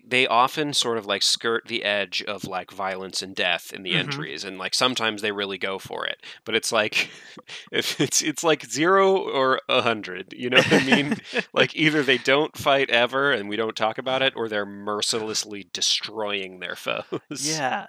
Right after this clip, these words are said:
Speaker 2: it's like, okay, the dest-, destroy has some ambiguity to it. Like,
Speaker 1: Right.
Speaker 2: I didn't say kill or murder, um, but
Speaker 1: Right. You could destroy someone in a fight and not necessarily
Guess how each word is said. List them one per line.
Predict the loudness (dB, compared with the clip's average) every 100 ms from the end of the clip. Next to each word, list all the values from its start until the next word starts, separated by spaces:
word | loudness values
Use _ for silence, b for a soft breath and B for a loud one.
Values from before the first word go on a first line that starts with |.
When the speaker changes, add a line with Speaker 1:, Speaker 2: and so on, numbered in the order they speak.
| -10
Speaker 2:
it's | -10 -4
like, | -4 -4 -6
okay, | -4 -4 -4 -8 -16 _ _
the | -16 -4 0 2 0 -4 -10 -14 _ _ _ -12
dest-, | -4 -2 -2 -6 _ _ _ -6
destroy | -4 -4 -2 0 0
has | 0 0 0
some | -4 -2 -2 -4 -14 -18 _ _ _ _ _
ambiguity | -4 -2 -4 -4 -6 -6 -10 -12 -12
to | -8 -4 -4
it. | -4
Like, | -2 0
Speaker 1:
Right. | -2 -6 -10 _ _ _ _ _ _ -10 -2
Speaker 2:
I |
didn't | 0 0
say | 0 0 0
kill | 0 0 2 2 0 -4
or | -6
murder, | -4 -4 -4 -6 -8 -12
um, | -8 -8 -8 -8
but | -2
Speaker 1:
Right. | 0 -2 -6 _ _ _ _ _ -8
You | -4
could | -4 -2
destroy | -2 -2 -2 -2
someone | -2 -4 -6 -8
in |
a | -8
fight | -6 -2 0 -2
and | -6
not | -10 -10
necessarily | -12 -12 -10 -12 -12 -14